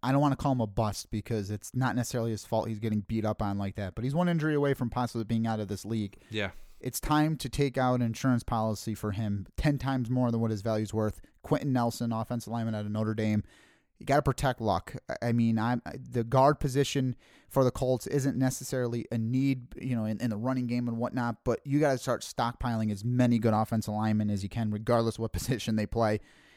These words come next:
Speaker 1: It's, it's time to start protecting this guy a little bit 'cause, like I said, he's one injury away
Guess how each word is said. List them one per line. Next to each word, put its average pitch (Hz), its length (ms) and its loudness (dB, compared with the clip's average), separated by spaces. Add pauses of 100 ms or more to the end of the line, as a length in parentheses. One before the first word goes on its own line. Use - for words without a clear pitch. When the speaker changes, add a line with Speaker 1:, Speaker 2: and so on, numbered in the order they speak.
(140)
Speaker 1:
It's, 131 260 2
it's 143 220 2
time 156 440 2
to 143 120 0
start 127 400 2
protecting 113 440 0
this 104 120 0
guy 107 200 2
a 107 80 0
little 107 180 2
bit 104 260 -2
'cause, 110 240 -4
like 139 160 0
I 131 60 0
said, 113 180 0
he's 147 200 0
one 127 200 4
injury 120 320 4
away 107 440 2